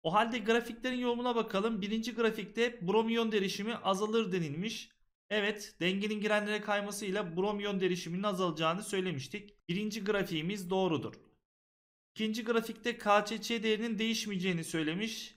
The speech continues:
K Ç Ç değeri sıcaklık sabit olduğundan dolayı değişmeyecektir demiştik. İkinci grafiğimiz de doğru oldu.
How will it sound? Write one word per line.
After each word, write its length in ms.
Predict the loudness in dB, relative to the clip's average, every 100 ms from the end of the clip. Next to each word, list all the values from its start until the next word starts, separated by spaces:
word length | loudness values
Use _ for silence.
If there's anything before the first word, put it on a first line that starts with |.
| _ _ _ 4
K 200 | 6 6
Ç 220 | 2 0
Ç 60 | 0
değeri 420 | 2 2 2 0
sıcaklık 520 | -4 -2 -2 -4 -4
sabit 380 | 2 4 2 -2
olduğundan 520 | -2 -2 2 2 2
dolayı 420 | -2 -2 -2 -2
değişmeyecektir 760 | -2 -2 -4 -6 -6 -6 -4 -4
demiştik. 580 | -4 -4 -6 -8 -8 -16 -20 _ _ -12
İkinci 320 | -6 -4 -2
grafiğimiz 520 | -2 -2 0 0 -2
de 100 | -2
doğru 220 | -2 0
oldu. 460 | -2 -2 -4 -6